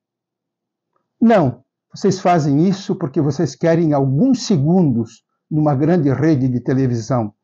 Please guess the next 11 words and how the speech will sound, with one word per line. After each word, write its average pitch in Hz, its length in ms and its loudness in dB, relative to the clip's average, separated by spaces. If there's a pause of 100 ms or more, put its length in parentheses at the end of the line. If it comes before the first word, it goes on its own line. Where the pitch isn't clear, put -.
(400)
E 135 120 -6
como 156 460 0
ele 147 420 4
é 151 140 2
o 131 260 0
diplomata, 180 1000 0
escreveu 143 580 0
livros 226 520 2
sobre 160 240 0
a - 20 2
diplomacia, 190 1080 -2